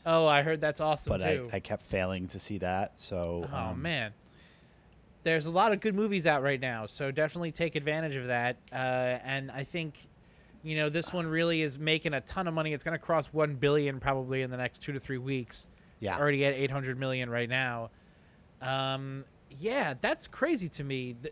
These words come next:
Speaker 1: the money that this movie made, um, and the reaction to it, I think, was very different than how I anticipated it would go.
Speaker 2: Sure.
Speaker 1: It, it was much more mixed than I thought. What did you think?
Speaker 2: Yeah, I mean, I think, um, I think the hype was pretty high. I mean,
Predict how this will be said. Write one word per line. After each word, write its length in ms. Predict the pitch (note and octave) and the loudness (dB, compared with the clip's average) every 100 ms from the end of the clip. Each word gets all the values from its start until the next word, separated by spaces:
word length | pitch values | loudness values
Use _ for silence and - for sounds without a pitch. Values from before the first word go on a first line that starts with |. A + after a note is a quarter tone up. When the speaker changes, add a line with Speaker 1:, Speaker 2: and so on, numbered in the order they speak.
| - | -8
Speaker 1:
the 180 | D3+ D#3+ | -2 0
money 300 | E3+ G#3 A3+ | 2 0 -2
that 160 | G3+ | -2
this 220 | G3+ F#3+ F#3 | -2 -2 0
movie 300 | F#3 F3 E3 | 0 0 0
made, 520 | D#3+ D#3+ D#3 D3+ D3 - - - - - - | 0 0 -2 -4 -8 -12 -20 -20 -20 -20 -6
um, 400 | D3 C#3+ C#3+ D3 | -2 0 -2 -4
and 180 | D3+ D3+ | -4 -2
the 80 | D3 | -2
reaction 560 | C#3+ D3 D#3 - D#3 C#3 | 2 2 2 0 -6 -6
to 220 | D3 C3 | -4 -4
it, 140 | B2 C3 | -4 -6
I 80 | |
think, 240 | C3 D3+ C3+ | -6 -6 -6
was 120 | C3 | -4
very 220 | C#3 C#3 | 0 -2
different 340 | B2 C3+ C3+ A#2+ | -2 -4 -4 -6
than 100 | B2+ | -4
how 220 | B2+ A#2+ | -2 -2
I 120 | A#2+ | -2
anticipated 600 | A#2 B2 B2+ - D3 D3+ | -6 -8 -6 0 2 2
it 80 | D#3 | 2
would 160 | F3+ | 2
go. 300 | E3+ F3+ F#3 - - - - - - | 6 6 6 0 -20 -20 -20 -20 -20
Speaker 2:
Sure. 500 | - - D3 A#2+ G2 G#2 | -16 -6 2 2 2 -4
Speaker 1:
It, 160 | F#3 | -2
it 20 | |
was 180 | D#3+ C#3+ | 0 2
much 260 | D#3+ F3 F3 | 2 0 0
more 160 | E3 | -2
mixed 400 | C#3+ C#3+ C#3 - C3+ | 0 -2 -4 -4 -4
than 100 | B2 | -2
I 100 | A#2 | -2
thought. 320 | - A#2 - - - - - - | 0 -2 -2 -16 -20 -20 -18 2
What 120 | D#3+ | 4
did 120 | D#3 | 6
you 80 | D#3+ | 4
think? 300 | D3 C3 - - - - - - - | 2 0 -2 -18 -20 -20 -20 -20 -6
Speaker 2:
Yeah, 240 | G#3 A3+ D3 | 6 8 10
I 120 | A2+ B2+ | 8 4
mean, 300 | C#3 C3 B2+ _ - | 2 0 -2 _ 0
I 120 | D3+ | 2
think, 480 | D#3 - D#3+ D#3 - | 2 0 0 0 2
um, 480 | C#3+ B2+ A#2+ A#2+ F#2+ _ _ _ _ _ _ _ _ _ - - | 4 4 4 0 -4 _ _ _ _ _ _ _ _ _ -6 -2
I 60 | |
think 180 | F3 F#3+ | 0 -2
the 60 | D3+ | -2
hype 320 | - D#3+ - | 2 2 2
was 120 | D3 | -4
pretty 220 | - B2+ | -2 0
high. 380 | G#2+ A#2 A#2+ B2 | 4 6 8 6
I 40 | |
mean, 180 | B2 A#2 | 4 -2